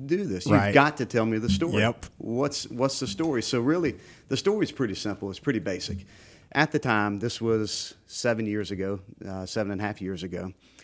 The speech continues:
Speaker 1: I had never aspired to be in politics. It was never a dream of mine.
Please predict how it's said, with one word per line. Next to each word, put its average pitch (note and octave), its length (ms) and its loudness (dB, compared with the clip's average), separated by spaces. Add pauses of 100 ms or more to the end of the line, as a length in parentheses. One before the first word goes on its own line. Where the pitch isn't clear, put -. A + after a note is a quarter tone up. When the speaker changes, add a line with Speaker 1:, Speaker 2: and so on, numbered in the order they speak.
(320)
Speaker 1:
I C#3 160 4
had C3 140 4
never A2 320 2
aspired G#2 600 0 (400)
to F#2+ 140 -4
be G#2 180 -2
in G2+ 120 -2
politics. G2+ 720 -4
It F2+ 100 -10
was G2 200 -6
never G#2 380 0
a F2+ 60 -2
dream G#2 340 -2
of G#2 120 -4
mine. G2 400 -2